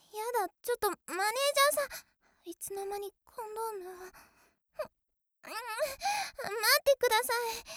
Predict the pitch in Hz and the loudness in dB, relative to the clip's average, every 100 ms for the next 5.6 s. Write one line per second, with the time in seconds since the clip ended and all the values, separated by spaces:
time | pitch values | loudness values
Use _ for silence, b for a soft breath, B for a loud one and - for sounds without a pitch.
0 | B B - - _ _ _ _ 247 233 | B B -18 -20 _ _ _ _ -16 -10
1 | 415 508 554 554 494 494 - _ _ _ | -6 -4 -2 -4 -4 -6 -8 _ _ _
2 | _ _ - 113 466 587 640 679 B B | _ _ -20 -14 -12 -6 -6 -6 B B
3 | B B _ _ - 440 - B B _ | B B _ _ -20 -20 -20 B B _
4 | _ _ 403 320 302 311 - 494 523 523 | _ _ -12 -6 -4 -4 -2 0 0 2
5 | 523 571 - 403 - | 2 2 0 -6 -6